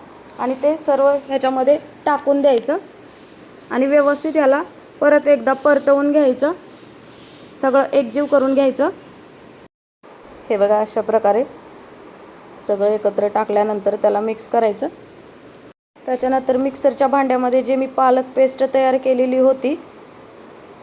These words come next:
त्याच भांड्यामध्ये परत एकदा पाणी टाकायचं आणि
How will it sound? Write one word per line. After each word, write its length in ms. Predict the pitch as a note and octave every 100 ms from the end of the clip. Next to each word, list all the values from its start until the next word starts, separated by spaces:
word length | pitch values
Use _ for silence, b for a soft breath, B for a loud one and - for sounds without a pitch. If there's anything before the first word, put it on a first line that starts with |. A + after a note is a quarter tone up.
| - - - - - - - - - -
त्याच 180 | C4+ B3
भांड्यामध्ये 540 | C#4+ C4 B3 B3 C4 C4 -
परत 260 | C4 C#4 C4+
एकदा 200 | A3 B3+
पाणी 320 | C4 C4 C4
टाकायचं 520 | C#4 C4 B3 B3 C#4+ D#4+ - - - -
आणि 220 | A#3+